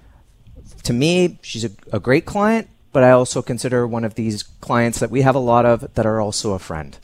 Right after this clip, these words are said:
You know, so we'll have chats on the phone. We're just chatting, chatting, chatting, and,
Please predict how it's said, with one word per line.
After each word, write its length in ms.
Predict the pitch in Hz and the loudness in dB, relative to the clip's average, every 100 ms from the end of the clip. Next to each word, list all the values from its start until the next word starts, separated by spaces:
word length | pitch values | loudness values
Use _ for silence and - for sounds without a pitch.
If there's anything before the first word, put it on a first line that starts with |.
| - - - - | -20 -20 -20 -10
You 100 | 98 | -6
know, 80 | |
so 160 | 95 110 | -4 -2
we'll 180 | 110 120 | -2 2
have 200 | 120 110 | 2 2
chats 340 | - 104 - | 4 2 2
on 140 | 110 101 | -4 -4
the 60 | |
phone. 340 | - 101 98 95 | -4 -4 -4 -4
We're 140 | 98 | -6
just 240 | 98 - | -6 -8
chatting, 420 | - 107 101 101 95 | -2 0 2 -2 -6
chatting, 340 | - 98 98 | -2 -2 -2
chatting, 380 | - 101 98 95 | -2 -2 -2 -4
and, 160 | 87 | -8